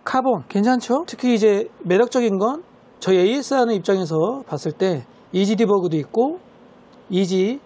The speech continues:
표시창도 있고 엠.2 방열판에 카본이라고 에이알지비 점등도 되고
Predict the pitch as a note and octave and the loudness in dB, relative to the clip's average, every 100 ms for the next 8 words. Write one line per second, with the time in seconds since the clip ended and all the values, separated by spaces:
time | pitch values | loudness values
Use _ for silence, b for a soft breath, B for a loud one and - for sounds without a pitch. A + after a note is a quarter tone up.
0 | - C4 A#3+ - F#3 D3 - C#3 - - | -10 -8 -8 -6 -4 -6 -8 -12 -12 -20
1 | - - - - - - - - - F3 | -20 -20 -20 -20 -20 -20 -20 -20 -8 -2
2 | F3 F3 - E3+ E3+ D#3+ F3 C4 E4+ - | -2 -4 -4 -2 -2 -2 -4 -4 -8 -20
3 | - - - - A#3+ A3+ A3+ E3+ C#3+ G#3+ | -20 -20 -20 -6 -2 0 0 -2 -2 -4
4 | D4 - - - E3+ E3+ D3 D3+ D3+ D3 | -6 -18 -20 -6 0 2 2 0 -2 -4
5 | D#3+ A#3 - D#3+ D#3 E3 E3+ C3+ | -4 -6 -8 -6 -6 -6 -8 -8